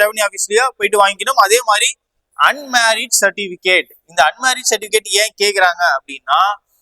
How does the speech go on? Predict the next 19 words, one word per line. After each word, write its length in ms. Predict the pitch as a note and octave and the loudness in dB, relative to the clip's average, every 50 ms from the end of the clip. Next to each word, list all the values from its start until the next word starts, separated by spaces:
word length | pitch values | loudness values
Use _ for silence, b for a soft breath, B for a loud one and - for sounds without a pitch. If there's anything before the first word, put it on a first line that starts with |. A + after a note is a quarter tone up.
| _ _ - | _ _ -6
நீங்க 140 | E3+ F3 E3+ E3 D#3+ | -2 0 0 0 0
அக்னிபாத் 420 | A#3+ G#3+ B3 C4+ C4+ C4+ C4 B3+ - | 0 -4 -4 0 2 2 2 0 -2
ஸ்கீம்ல 340 | - _ - A#3+ A#3+ A#3 B3 A#3 A3 | -6 _ -10 -8 -4 0 0 0 0
என்ன 100 | A#3 A3 - | -2 -4 -4
சொல்லிருக்காங்க, 420 | G#3+ G#3 G#3+ G3+ G3+ F#3 F3 E3+ D3+ C3 - | -2 -2 -2 2 0 0 2 0 -2 -2 -4
நீங்க 160 | D#3 F3+ G3 G#3 F3+ F3 | -8 -8 -8 -6 -2 0
வேலை 160 | G3 A3 B3+ B3 - | 0 0 0 -2 -2
செய்ய 160 | B3 A3+ A3 G#3+ G#3 | 0 0 0 -2 -2
போற 140 | G#3 G#3 G#3 A#3 C4 D4 - _ _ _ _ _ _ _ _ _ _ _ - | -4 -2 0 2 0 0 -2 _ _ _ _ _ _ _ _ _ _ _ 0
பீரியட், 400 | C4+ D4 D4 C#4+ C4+ A#3+ G3 - _ _ - | 0 2 2 2 2 0 0 -2 _ _ -2
டென்யூர் 320 | A#3 A#3+ C4 D4 C#4+ C4 A#3+ | -2 -2 0 0 0 0 0
வந்து 140 | A#3 A#3 B3 | 0 -2 -2
பாத்தீங்கன்னா 320 | - G#3 F#3+ F#3+ F#3+ G#3 B3 A#3+ - | -2 -2 -2 0 -2 0 0 -2 -4
ஃபோர் 340 | - A3+ A#3 A#3 A#3+ B3+ A#3+ | -2 2 4 4 4 4 4
இயர்ஸ் 200 | A#3 G#3+ G3 - - - | 2 2 2 0 0 2
தான். 140 | G#3+ E3+ - - - | 0 0 -2 -6 -8
இந்த 120 | _ - G3 - | _ -2 -2 -2
ஃபோர் 340 | - G#3+ A3+ A#3+ C4 C#4 C#4 B3+ | 0 2 4 6 6 4 4 4
இயர்ஸ்க்குள்ளார 640 | A#3+ B3 B3+ - - - - G#3+ G#3+ G3+ F#3 F3 | 2 2 2 0 -2 -4 -2 2 2 2 2 2